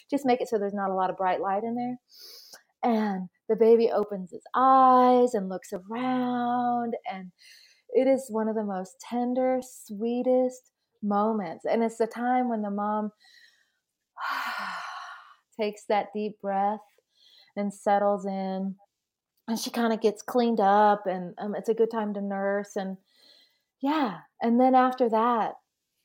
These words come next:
after the bath, we tuck her in and she goes to bed. And then we set it up so she has, um, a bath every day for the first five days. And then if she tears, she might have some more, but every day for the first five days.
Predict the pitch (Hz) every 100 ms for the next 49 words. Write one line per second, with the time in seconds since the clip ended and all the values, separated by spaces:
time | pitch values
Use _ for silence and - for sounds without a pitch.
0 | _ - 208 220 233 220 214 226 220 202
1 | - 208 208 208 226 247 190 185 - 190
2 | 185 - 190 190 185 180 _ _ _ -
3 | 208 208 202 202 185 - - 214 214 226
4 | 214 208 214 214 202 220 214 202 190 185
5 | 180 185 185 - 190 180 175 175 208 208
6 | 190 - - 196 214 208 180 185 180 185
7 | 185 180 - 180 180 175 165 - _ _
8 | - - - 269 302 302 294 277 381 415
9 | 359 285 - 269 254 254 262 240 233 233
10 | 233 226 233 240 160 - 214 233 262 320
11 | 285 254 214 214 220 214 - 196 196 220
12 | - _